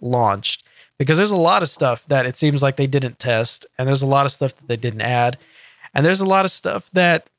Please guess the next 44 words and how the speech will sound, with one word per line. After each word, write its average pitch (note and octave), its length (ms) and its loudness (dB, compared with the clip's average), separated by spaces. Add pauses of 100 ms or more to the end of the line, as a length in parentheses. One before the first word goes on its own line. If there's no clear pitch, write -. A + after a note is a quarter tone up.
(1040)
they D3+ 260 2
added D#3 440 2
and E3+ 80 2
a C#3+ 60 2
lot C#3 200 2
of D#3+ 60 -4
people E3 240 -2
didn't D3 280 0
notice. D3 600 -2
I C#3 120 4
was C#3 220 0
reading D3+ 240 2
last C3+ 420 0
week, C#3 400 0
I C#3 60 0
didn't C#3+ 180 2
put D3 120 0
this C3+ 100 -4
in C#3 60 -2
my C3 100 0
notes B2 240 0
either, D3 280 2 (420)
but C3+ 60 0
I - 20 4
was C#3+ 100 4
reading E3 220 4
last D3 320 2
week C#3+ 260 0
that A#2+ 500 0 (760)
people G3 220 2
started F3+ 280 2
noticing D#3+ 540 0
that C3+ 160 2
their B2+ 140 -2
DualSense C#3 640 0
controllers A#2 760 -2
were A#2+ 80 -4
charging C#3 680 0
when G#2+ 300 -4
the G#2+ 160 -4
PlayStation - 640 -4
five G#2+ 340 0
was A2+ 120 -4
off. C3+ 560 -2